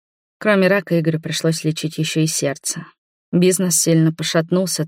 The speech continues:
так как Макс забросил дела и куда-то пропал, а Ромка не мог все осилить в силу возраста и отсутствия опыта. Алиса как могла помогала, но она занималась московским филиалом, и это тоже усложняло жизнь.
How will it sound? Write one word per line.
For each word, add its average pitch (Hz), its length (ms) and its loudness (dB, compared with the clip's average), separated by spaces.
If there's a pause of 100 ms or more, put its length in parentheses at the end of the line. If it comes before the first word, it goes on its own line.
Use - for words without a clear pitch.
так 165 200 0
как 160 200 -2
Макс 165 240 0
забросил 165 560 2
дела 156 260 0
и 160 60 -4
куда-то 147 340 -6
пропал, 160 460 -2 (360)
а 190 80 4
Ромка 180 300 4
не 175 80 4
мог 165 240 2
все - 220 0
осилить 156 500 0
в - 80 -8
силу 156 280 0
возраста 147 520 -4
и 147 80 -4
отсутствия 151 560 -4
опыта. - 520 -6 (580)
Алиса 208 300 2
как 208 180 0
могла 208 260 0
помогала, 160 540 2
но 156 160 2
она 170 180 2
занималась 160 480 2
московским 156 540 -2
филиалом, 143 580 -2 (380)
и 220 60 -2
это 180 220 2
тоже 151 280 -4
усложняло 143 540 -4
жизнь. 147 360 -10